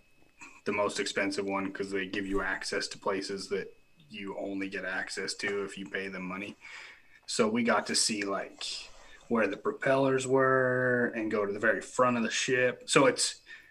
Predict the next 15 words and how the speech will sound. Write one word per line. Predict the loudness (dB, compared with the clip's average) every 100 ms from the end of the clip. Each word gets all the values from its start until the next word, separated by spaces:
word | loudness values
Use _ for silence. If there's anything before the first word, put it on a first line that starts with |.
| _ _
if | 0 4
you |
look | 6 6 6
it | 6
up, | 4 2
it's | 0 0 -4
basically | -10 -2 2 4 2 2 2 0
the | 0 2
sister | 4 4 2 0 0
ship | 0 0 -2 -6
to |
the | -6
Titanic. | -4 -6 -4 -6 -8 -10 -14 -10
It | -8
looks | -6 -6